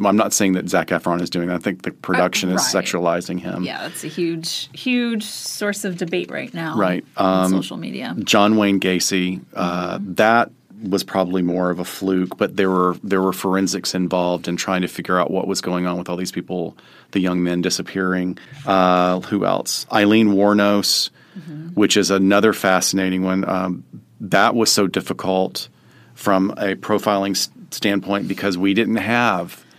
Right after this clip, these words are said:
Speaker 2: There's no profile for female serial killers.
Speaker 1: But they made her into one, and that's still a big debate in
Speaker 2: Right.
Speaker 1: some of the productions now. It's like, was she really, you know, does she meet these criteria? Because if you look at it from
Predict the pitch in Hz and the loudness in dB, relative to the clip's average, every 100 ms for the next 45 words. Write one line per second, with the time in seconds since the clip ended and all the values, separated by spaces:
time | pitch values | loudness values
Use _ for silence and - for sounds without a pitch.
0 | - - - 185 220 196 226 226 214 202 | -20 -18 -8 -4 -2 0 -2 0 -2 -2
1 | 180 175 165 156 156 156 156 - - - | -6 -8 -6 -4 -6 -10 -14 -18 -12 -10
2 | 156 - 147 - - - - - 101 - | -8 -10 -12 -14 -14 -16 -6 0 2 4
3 | 104 104 104 104 104 95 101 98 104 101 | 4 6 4 2 2 2 2 2 2 4
4 | 110 101 95 92 - 92 92 98 - 107 | 2 0 -2 -4 -2 0 0 2 2 2
5 | 101 95 98 92 85 95 123 110 98 - | 2 2 0 -2 -2 0 2 4 2 -4
6 | - 98 95 92 92 95 - _ _ _ | -6 -4 -2 -2 -2 -4 -12 _ _ _
7 | - 185 156 - 113 104 95 98 - 101 | -8 -4 -2 2 4 4 4 2 2 2
8 | 110 - 95 92 92 92 92 95 98 92 | 4 2 -2 -2 -2 -2 -2 0 -2 -2
9 | - 101 - 107 127 - 127 110 113 117 | -10 -10 -4 2 4 4 4 4 6 6
10 | 117 113 107 - - - - 104 104 98 | 4 2 -4 -20 -20 -18 -2 2 2 2
11 | - 107 107 104 104 - 104 98 - 104 | 2 2 2 2 -2 -2 0 0 2 2
12 | 104 92 101 92 95 101 101 107 104 95 | 2 2 0 -2 -2 -2 0 2 2 2
13 | 98 - 98 95 92 92 | -2 0 0 2 0 -2